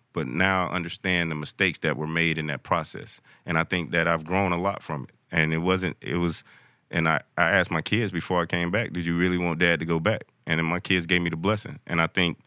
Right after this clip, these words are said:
for me, that was huge because of, I'm a family guy. So that was huge to, you like, "Dad, we know you love it.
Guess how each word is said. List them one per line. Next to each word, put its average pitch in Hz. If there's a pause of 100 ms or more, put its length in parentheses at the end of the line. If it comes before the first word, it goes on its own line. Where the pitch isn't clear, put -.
(760)
for -
me, 98 (120)
that 87
was 80
huge 98
because 85
of, 80
I'm 85
a 82
family 107
guy. - (160)
So 87 (680)
that 92
was 92
huge 98
to, 87
you 95
like, 85
"Dad, 95 (220)
we 90
know 87
you 85
love 80
it. -